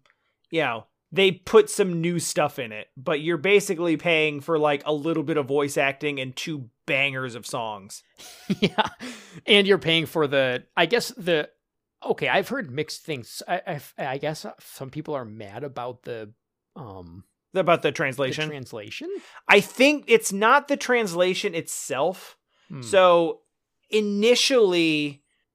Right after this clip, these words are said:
Speaker 1: the, there's two different translations of the game.
Speaker 2: Sure.
Speaker 1: And one of them, i-, initially, they were called Literal and R C G.
Speaker 2: Okay.
Speaker 1: And that is basically to say, like, one version of the translation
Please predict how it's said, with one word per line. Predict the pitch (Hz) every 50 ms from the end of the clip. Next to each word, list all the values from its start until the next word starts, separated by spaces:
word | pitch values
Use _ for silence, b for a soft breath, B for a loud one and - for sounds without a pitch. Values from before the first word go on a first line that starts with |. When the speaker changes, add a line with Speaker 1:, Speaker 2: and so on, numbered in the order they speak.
| _ _ -
Speaker 1:
the, | 160 143 123 147 180 180 180 175 175 175 170 160 - -
there's | 165 156 185 175 - -
two | - - - 311 311
different | 233 165 202 202 202 202 180 -
translations | 185 175 165 143 131 151 143 135 - 143 131 120
of | 135 110
the | 127 107
game. | 104 98 80 71 _ _ _ _ _ _ _ _
Speaker 2:
Sure. | - - - - 120 92 95 139 139 _ _ _ _ _ _ -
Speaker 1:
And | - 175 170 165 165 160 156 147 139 135
one | 139 160 180 196 214 226
of | 240 208 175
them, | 190 202 196 190 190 185 185 180 -
i-, | 160 165 -
initially, | - 180 196 185 180 185 185 208 233 233 - - 254 240 208 185 180 170 165 160 156 151 147 143 - _ _ _ _ _ _ _ _ -
they | 151 131 135 175 175 170
were | 165 160 165 165 156
called | - - - 170 160 151 143 147 143 120
Literal | 127 127 131 143 156 160 170 175 190 208 226 269 302 311 _ _ _ _ _ _ _ _ _ _ _ _ _ -
and | 170 170 170 170 165 165 160 156 139 -
R | - 185 180 170 -
C | - 170 156
G. | 131 123 131 104 - - _ _ _ _ _ _ _ _ _ _ - - - -
Speaker 2:
Okay. | 147 - -
Speaker 1:
And | 180 190 190 190
that | 214 220 226
is | 226 226 208 165
basically | 143 202 202 202 196 196 202 - 196 190 180 170
to | - - 175
say, | 170 - - 180 170 170 170 165
like, | 160 156 147 147 147
one | - 147 131 135 151 180 202 220 240 254 247 220
version | 190 214 208 208 202 165 180 196 190
of | 180 170 151
the | 175 165
translation | - - 180 165 165 156 139 156 151 151 143 - - 151 143 139 139 135